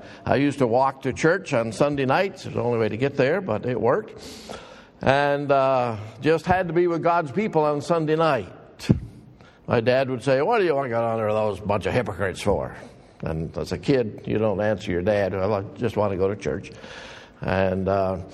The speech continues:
the pastor of that church at that time,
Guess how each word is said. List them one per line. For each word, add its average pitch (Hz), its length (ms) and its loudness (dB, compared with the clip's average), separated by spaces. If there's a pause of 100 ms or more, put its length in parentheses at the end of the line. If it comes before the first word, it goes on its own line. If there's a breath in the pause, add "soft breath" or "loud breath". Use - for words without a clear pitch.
(880 loud breath)
the 120 80 4
pastor 190 480 2
of 165 80 4
that 156 240 0
church 226 320 2
at 131 140 -2
that 127 260 0
time, 131 500 2